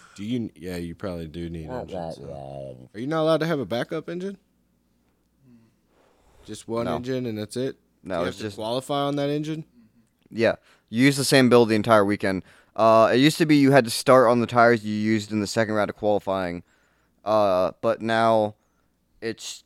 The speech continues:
Speaker 3: changed to where you can, or you can use any set of tires that, y-, or be-, because that used to be a huge part of the strategy in qualifying,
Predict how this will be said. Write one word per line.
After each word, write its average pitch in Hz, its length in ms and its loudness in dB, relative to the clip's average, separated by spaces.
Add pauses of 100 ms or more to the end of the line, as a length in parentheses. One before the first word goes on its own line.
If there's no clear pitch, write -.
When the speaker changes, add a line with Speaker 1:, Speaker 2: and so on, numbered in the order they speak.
Speaker 3:
changed 113 680 2 (120)
to 123 100 -6
where 107 140 2
you 107 140 0
can, 104 180 -4 (100)
or 113 160 0
you 110 160 0
can 110 120 0
use 107 260 0
any 107 160 -4
set 98 180 -4
of 92 80 -6
tires 95 560 -2 (100)
that, 98 120 -8
y-, 90 100 -10 (380)
or 90 400 -6 (1080)
be-, 123 240 -4
because 120 200 -8
that 147 100 2
used 151 140 -2
to 139 60 -10
be 143 80 2
a 127 40 2
huge 131 220 0
part 123 200 4
of 104 60 -2
the 101 80 -6
strategy 113 500 2
in 104 120 -4
qualifying, 98 640 -2